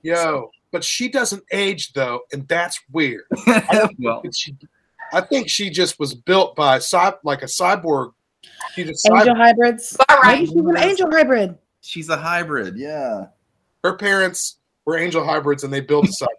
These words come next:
Speaker 1: that's she's a double.
Speaker 3: Yeah.
Speaker 2: They built a Canadian pop star. What every angel hybrid would do. <laughs>
Speaker 3: Obviously.
Speaker 1: Uh, Gracie, how about you? What's,
Speaker 3: Um,
Speaker 1: what's up?
Speaker 3: literally anything that come out of, comes out of my husband's mouth.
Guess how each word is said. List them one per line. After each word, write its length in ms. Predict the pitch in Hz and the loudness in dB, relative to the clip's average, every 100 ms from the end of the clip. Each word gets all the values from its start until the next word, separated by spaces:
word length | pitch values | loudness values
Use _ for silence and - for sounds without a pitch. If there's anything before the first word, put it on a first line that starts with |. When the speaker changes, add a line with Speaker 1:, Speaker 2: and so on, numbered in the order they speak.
| - | -4
Speaker 1:
that's 200 | 165 - | -4 -4
she's 180 | 151 139 | -10 -10
a 100 | 135 | -8
double. 260 | - 147 196 | -2 0 0
Speaker 3:
Yeah. 540 | 202 208 208 208 202 - | -2 -4 -6 -6 -8 -4
Speaker 2:
They 100 | 139 | 0
built 260 | 131 156 | 0 0
a 40 | 170 | -2
Canadian 500 | 139 139 147 147 139 | -2 0 0 -2 2
pop 200 | 139 135 | 2 2
star. 320 | 120 107 98 | 0 -2 -4
What 320 | 131 156 139 180 | 4 4 6 4
every 280 | 175 175 | 4 4
angel 260 | 139 127 127 | 2 0 4
hybrid 280 | 123 113 107 | 4 4 -2
would 100 | 107 | -4
do. 200 | 101 - - - - | -6 -8 -16 -20 -16
<laughs> 300 | - - 196 | -16 -8 -2
Speaker 3:
Obviously. 600 | 185 135 - - - - | 2 2 0 -6 -10 -8
Speaker 1:
Uh, 40 | |
Gracie, 440 | 151 160 165 196 185 175 | -4 -4 -6 -14 -14 -10
how 60 | |
about 200 | 170 151 | -8 -8
you? 260 | 156 151 113 _ _ _ - | -8 -10 -12 _ _ _ -20
What's, 200 | 143 - - | -18 -10 -2
Speaker 3:
Um, 120 | 196 185 | 0 0
Speaker 1:
what's 60 | |
up? 80 | 170 | -2
Speaker 3:
literally 460 | 190 208 220 220 214 | 0 2 4 4 4
anything 400 | 190 196 196 185 | 0 -2 -2 -2
that 140 | 160 | -4
come 180 | 180 165 | -4 -2
out 120 | 156 | 0
of, 140 | 151 151 _ | -2 -4 _
comes 240 | 185 170 165 | -6 -2 -2
out 120 | 143 | -2
of 60 | 160 | -2
my 120 | 143 | -4
husband's 380 | 139 147 127 - | -4 -6 -12 -10
mouth. 320 | 69 85 | -10 -12